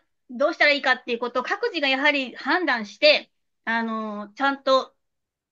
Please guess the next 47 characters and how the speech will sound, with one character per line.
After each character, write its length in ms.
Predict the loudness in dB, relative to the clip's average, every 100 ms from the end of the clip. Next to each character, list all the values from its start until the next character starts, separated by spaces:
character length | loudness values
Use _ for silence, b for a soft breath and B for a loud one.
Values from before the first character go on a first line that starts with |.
| _ _ _ _ _ _ _
投 180 | -2
票 220 | 2 2 4
行 220 | 4 4
動 140 | 0
に 160 | -4 -8
移 220 | -10 -12
し 100 | -4
て 120 | -2
い 80 | 0
た 100 | 0
だ 140 | -2
き 80 | -2
た 120 | -2 0
い 40 |
な 200 | 2 2
っ 40 |
て 220 | 0 -6 -6
い 40 |
う 20 |
思 240 | -6 -10 -12
い、 120 | -18
そ 160 | _ -6
れ 340 | -4 -2 0
を 300 | 2 4 4 2
私 420 | -4 -6 -4 0
は 160 | 2
ち 100 | 0
ょ 20 | -8
っ 100 | -8
と 380 | -6 -4 -6 _ _
今 320 | 0 2 2
す 200 | 0 2
ご 200 | 2 2
く 260 | -2 -2 -2
言 160 | -4
い 100 | -4
た 140 | 2 2
い 80 | 2
な 260 | 2 0
と 100 | -2
思 160 | -8 -8
っ 100 | -14
て、 380 | 2 4 4 B B B
ぜ 100 | -6
ひ、 240 | -6 -8 -6
あ 120 | -4
の、 440 | -6 -10 -14 -18